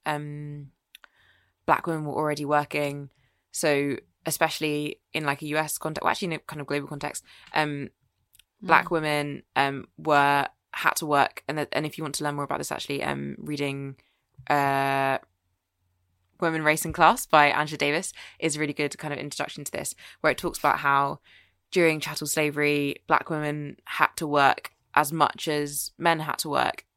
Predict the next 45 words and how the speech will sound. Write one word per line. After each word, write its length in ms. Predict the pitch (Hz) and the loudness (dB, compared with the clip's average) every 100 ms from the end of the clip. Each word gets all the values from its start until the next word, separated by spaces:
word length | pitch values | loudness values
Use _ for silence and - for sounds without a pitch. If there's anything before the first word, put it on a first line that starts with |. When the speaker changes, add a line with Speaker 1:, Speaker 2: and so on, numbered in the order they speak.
| _ | _
Speaker 1:
um, 280 | 147 139 139 | 2 2 -2
but 120 | 143 | -6
also 260 | - 147 143 | -4 -4 -4
had 160 | 147 - | -4 -8
to 60 | |
do 140 | 147 143 | -4 -2
a 40 | |
lot 160 | 139 - | 0 -2
of 100 | 127 | -4
Speaker 2:
Mm-hmm. 80 | |
Speaker 1:
kind 200 | 196 151 | -8 -6
of 280 | 139 143 - _ _ _ _ _ _ - | -4 -6 -10 _ _ _ _ _ _ 0
other 220 | 151 151 | 0 0
duties 480 | 143 143 143 147 135 | -6 -8 -6 -8 -8
as 160 | 135 - | -6 4
well. 400 | 202 190 180 180 - - - | 6 6 4 -4 -16 -20 -6
And 160 | 156 151 | -4 0
so 240 | 160 151 | 2 2
when 140 | 156 | 0
it 100 | 156 | -4
came 340 | - 156 151 151 | -6 -8 -8 -8
to 380 | - 147 147 - | -2 0 0 -2
this 160 | - 147 | -6 -6
kind 140 | 151 | -6
of 80 | 143 | -2
idea 480 | 143 143 147 143 135 | -2 -2 -2 -2 -2
of 160 | 139 - _ _ _ _ _ | -6 -14 _ _ _ _ _
the 120 | - 160 | -14 -4
women 240 | 156 151 | -2 0
wanting 240 | 147 147 | -2 -4
to 80 | 143 | -4
be 80 | 143 | -4
in 80 | 143 | -2
the 60 | |
workplace, 580 | 156 175 - 147 139 - - | 2 2 2 -2 -2 -4 -2
a 60 | |
lot 100 | 156 | -2
of 60 | 147 | 2
black 220 | 156 - | 0 0
women 160 | 151 143 | -8 -4
were 80 | |
like, 200 | 143 143 | -2 -2
"Well, 140 | 147 143 | 0 0
we've 340 | 156 160 - - _ - | 0 -4 -8 -20 _ 6
either 320 | 151 151 | 6 6